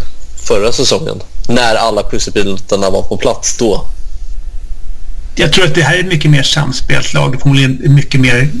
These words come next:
Speaker 2: eh, balanserat och komplett lag än det var samma tid förra året när vi går in i spelet, tror jag.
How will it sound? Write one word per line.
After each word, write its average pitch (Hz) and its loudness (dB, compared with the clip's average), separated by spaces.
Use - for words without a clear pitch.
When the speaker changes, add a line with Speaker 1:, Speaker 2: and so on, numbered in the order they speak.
Speaker 2:
eh, - 2
balanserat 135 0
och 147 -2
komplett 151 0
lag 131 4
än 131 2
det 131 2
var 131 2
samma 135 0
tid 139 -2
förra 135 2
året 135 2
när 139 2
vi 123 2
går 131 0
in 123 2
i 120 2
spelet, 131 0
tror 147 0
jag. - -2